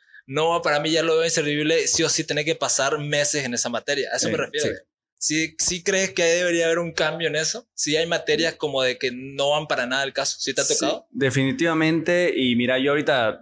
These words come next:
Speaker 2: creo que tengo un problema, no sé qué voy a hacer cuando me toque tomar un curso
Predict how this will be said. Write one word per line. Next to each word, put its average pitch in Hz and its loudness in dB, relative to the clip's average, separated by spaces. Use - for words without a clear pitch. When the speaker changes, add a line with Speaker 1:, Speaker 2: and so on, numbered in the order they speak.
Speaker 2:
creo 156 2
que 135 2
tengo 139 2
un 143 2
problema, 131 2
no 143 2
sé 151 0
qué 139 2
voy 139 4
a 139 4
hacer 139 2
cuando 127 0
me 110 0
toque 131 0
tomar 120 0
un 131 0
curso 135 0